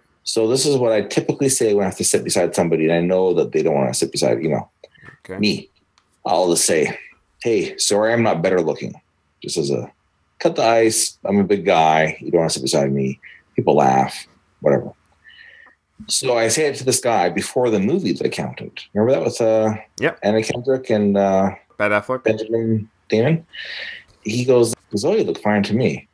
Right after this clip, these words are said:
Speaker 1: I go, "Oh, okay." And so we start talking a little bit, and, and I was like, "Well, if you get a little confused in the movie, I took Accounting one oh one," so he goes, "Well, I am an accountant."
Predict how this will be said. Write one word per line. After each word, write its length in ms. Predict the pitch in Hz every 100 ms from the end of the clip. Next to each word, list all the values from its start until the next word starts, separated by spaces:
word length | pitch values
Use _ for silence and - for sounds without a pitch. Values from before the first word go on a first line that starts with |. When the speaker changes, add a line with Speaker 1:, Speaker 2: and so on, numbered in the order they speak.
| _ _ -
Speaker 1:
I 40 | -
go, 240 | 135 -
"Oh, 360 | 202 202 - 110
okay." 320 | 113 - - - - - - -
And 180 | 156 143
so 80 | 139
we 80 |
start 200 | 135 147
talking 580 | 120 113 120 117 90 85
a 60 | 78
little 360 | 82 87 87
bit, 340 | 76 80 82 -
and, 280 | 73 67 - - - _ _ - -
and 420 | 85 85 82 82
I 40 |
was 100 | 82
like, 80 | 104 120
"Well, 200 | 120 117
if 160 | -
you 160 | 120 107
get 120 | 127 123
a 20 |
little 180 | 113 107
confused 560 | 104 95 117 113 101
in 100 | 98
the 80 | 90
movie, 340 | 107 131 92 82
I 60 |
took 200 | - 95
Accounting 400 | 90 98 90 87
one 120 | 80
oh 40 | 76
one," 320 | 85 71 64
so 420 | - 67 58 - _ _ _ -
he 60 | 76
goes, 80 | 87
"Well, 280 | 90 85 -
I 40 | 92
am 140 | 180
an 60 | -
accountant." 540 | - 67 - - -